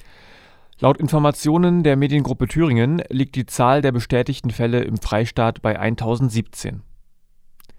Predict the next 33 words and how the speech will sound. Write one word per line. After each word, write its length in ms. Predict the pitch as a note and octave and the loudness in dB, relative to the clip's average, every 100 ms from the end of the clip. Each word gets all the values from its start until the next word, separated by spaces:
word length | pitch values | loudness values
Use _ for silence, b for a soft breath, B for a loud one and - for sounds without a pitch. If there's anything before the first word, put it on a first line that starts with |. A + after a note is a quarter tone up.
| B B B B B - | B B B B B -6
Die 80 | |
Zahl 180 | G#2+ C#3 | 2 4
der 120 | D3+ | 4
Toten 440 | - E3 - F#3 C3+ | 2 0 0 -2 0
beläuft 400 | A#2+ B2+ C#3 - | 2 4 2 -2
sich 180 | C#3 - | -8 -6
auf 200 | B2+ - | -8 -6
zehn. 340 | - G#2 F2+ - - - - - - - - - - - - _ _ | -2 0 -2 -8 -20 -20 -20 -20 -20 -20 -20 -20 -20 -20 -20 _ _
In 140 | A#2+ A2+ | 0 2
Jena 280 | B2+ C#3+ C#3+ | 2 2 0
gibt 220 | B2+ C3 | -2 -6
es 140 | - | -4
aktuell 420 | B2 - C3 A#2 | -6 -4 -2 -2
einhundertdreiunddreißig 1160 | - A2 C#3 C3 C3 A2+ A#2 B2+ A2+ A2+ A2+ A#2 | 0 0 2 2 0 2 0 0 0 -2 -2 -6
bestätigte 560 | - G#2 G#2+ G#2+ G#2 - | -6 -4 -4 -4 -10 -10
Fälle, 340 | G2+ G#2 A2 B B B B | -6 -4 -4 B B B B
von 220 | - G#2+ | 0 2
denen 260 | A2+ A#2 | 2 0
einhundertacht 760 | - C3 D3 C#3 B2 A#2+ B2+ - | 0 0 2 2 0 -4 -8 -8
als 160 | A2 - | -8 -6
aktive 400 | G#2 - A2 A2 | -10 -6 -6 -4
Fälle 240 | G2+ G2+ | -4 -4
gezählt 420 | G#2 - G#2+ G2 | -2 -2 -2 -4
werden. 300 | G2 F#2 - - - - - - - - - _ - | -6 -10 -12 -16 -20 -20 -20 -20 -20 -20 -20 _ -4
Nach 220 | A2 A2+ | -2 -2
wie 60 | A#2+ | -2
vor 300 | - D3+ A#2 | 0 0 0
wird 140 | A2 | -4
ein 240 | A#2+ B2+ | -2 -2
Corona-Toter 800 | - G#2+ A#2 A#2 A2+ A2+ A2 A2 | -2 -2 0 0 0 -4 -4 -4
in 160 | - C3+ | -2 -2
Jena 260 | G#2+ G#2+ - | 0 -2 -4
verzeichnet. 680 | G#2+ - A2+ F#2+ G2+ - | -6 -4 -4 -4 -8 -12